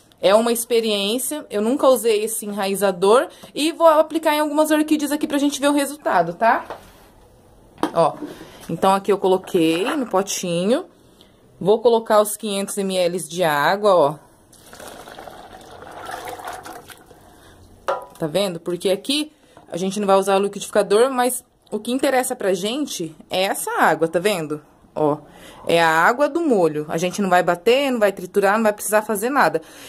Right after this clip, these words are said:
A-, ele apenas descansando aqui por meia hora, vai, é, liberar o hormônio indolbutírico e é isso que a gente precisa, ó.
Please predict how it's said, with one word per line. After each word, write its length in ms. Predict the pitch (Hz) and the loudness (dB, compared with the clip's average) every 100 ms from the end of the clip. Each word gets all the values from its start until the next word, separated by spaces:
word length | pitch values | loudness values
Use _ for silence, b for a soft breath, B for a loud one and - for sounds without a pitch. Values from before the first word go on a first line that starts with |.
| B | B
A-, 140 | 175 - | 0 4
ele 180 | 190 214 | 4 2
apenas 400 | 208 240 277 262 | 0 0 0 -4
descansando 540 | - 277 254 254 226 | -8 -6 -4 -2 -2
aqui 120 | 226 | -4
por 160 | 226 214 | -2 0
meia 360 | 214 202 190 | 0 2 4
hora, 320 | 175 190 262 311 B B B | 4 4 2 0 B B B
vai, 640 | 175 202 214 226 226 226 220 | 0 4 6 4 2 0 2
é, 420 | 196 196 190 180 | 4 4 6 4
liberar 640 | 175 190 208 196 175 202 | 2 0 2 4 6 6
o 60 | 240 | 6
hormônio 500 | 196 185 185 202 190 | 4 2 2 2 2
indolbutírico 1000 | 190 185 180 190 - 247 320 330 330 - | 4 4 4 -2 -4 -2 -2 -2 -4 -6
e 120 | - 277 | -4 0
é 80 | |
isso 180 | 285 302 | 0 -2
que 60 | 302 | -4
a 40 | |
gente 220 | 302 302 - | -4 -4 -2
precisa, 580 | 381 - 269 214 190 | -2 0 -4 -2 2
ó. 200 | 185 156 | 4 4